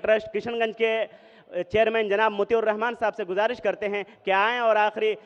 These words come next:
कलिमात शुक्राने के साथ पेश करें और इस मजलिस के अख्ताम का ऐलान करें।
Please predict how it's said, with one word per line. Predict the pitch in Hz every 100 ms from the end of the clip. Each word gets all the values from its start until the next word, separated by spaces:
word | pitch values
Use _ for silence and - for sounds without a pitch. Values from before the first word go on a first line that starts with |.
| - -
कलिमात | 196 233 220
शुक्राने | - 202 247 247 208
के | 214
साथ | 214 202 208
पेश | 220
करें | 240 240 233 - -
और | 202 214
इस | 208
मजलिस | 196 202 220
के | 214
अख्ताम | 196 196 226 254 226
का | 202
ऐलान | 196 202
करें। | 196 202